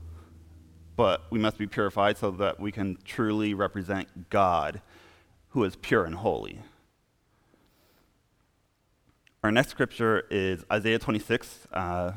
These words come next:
verses three and four. "You will keep in perfect peace all who trust in you, all whose thoughts are fixed on you. Trust in the Lord always, for the Lord God is the eternal rock."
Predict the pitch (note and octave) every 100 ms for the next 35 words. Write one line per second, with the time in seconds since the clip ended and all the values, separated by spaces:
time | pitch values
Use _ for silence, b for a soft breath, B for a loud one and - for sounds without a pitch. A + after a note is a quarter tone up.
0 | A#2+ G2+ - G2 A2 G#2 F#2 G#2 B2 E3
1 | - _ _ _ _ b b b b b
2 | b b b b b _ A#2+ A#2+ A2 -
3 | - C#3+ C#3 C#3 - - - A#2 G2+ A#2
4 | A#2 C3 - B2 A2+ - - G#2+ G#2+ A2+
5 | - G#2+ - G2 F2 G1+ G1+ A2+ - _
6 | _ _ _ - - G#2+ C#3 D3+ - A2
7 | G#2+ - - _ _ _ - G#2 - A2
8 | - G2+ F#2 F#2+ F#2 A2 - _ _ _
9 | - G#2 G#2+ A#2+ A#2 A2 A2 - F#2+ F#2+
10 | F#2+ G2 - - b b b b b b
11 | b _ F#2 F2+ G2 G#2+ G#2 F2+ G2 F#2+
12 | F#2+ - - _ F#2 F#2+ F#2+ G2 - E2
13 | F#2 - A2 F2+ E2+ D2 -